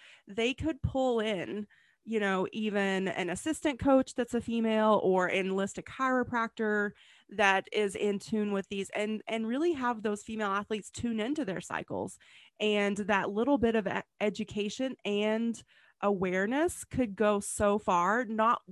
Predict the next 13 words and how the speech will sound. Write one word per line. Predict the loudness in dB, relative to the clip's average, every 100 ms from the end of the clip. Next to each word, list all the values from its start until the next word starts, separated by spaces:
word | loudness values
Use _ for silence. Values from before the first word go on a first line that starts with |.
| -14 -2
only | 0 0 0
within | -2 -2 -2
the | -2 -4
athletic | -4 -2 -2 0
realm, | 0 0 -2 -8 _ -20 -4
but | 6 6 6
then | 2 2 0
further | -2 0 2 2 2
on | 2 2 0 -2
in | -4 -2
life | -2 -4
too. | 2 2
Maybe, | 4 2 0 -4